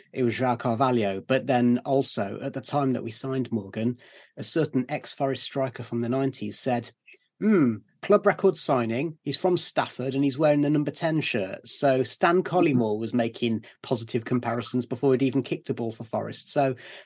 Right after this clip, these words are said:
um, yeah, what do you wanna say about Morgan Gibbs White?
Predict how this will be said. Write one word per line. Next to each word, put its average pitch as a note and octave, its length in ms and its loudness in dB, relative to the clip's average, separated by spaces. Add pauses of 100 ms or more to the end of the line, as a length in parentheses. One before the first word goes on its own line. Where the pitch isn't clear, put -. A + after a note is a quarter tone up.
um, C#3 300 2
yeah, C3 240 0 (100)
what D3+ 160 -2
do - 80 0
you D#3+ 40 2
wanna D#3 120 2
say C#3+ 120 2
about C3 200 0
Morgan B2+ 280 2
Gibbs A#2+ 200 0
White? G#2 260 -6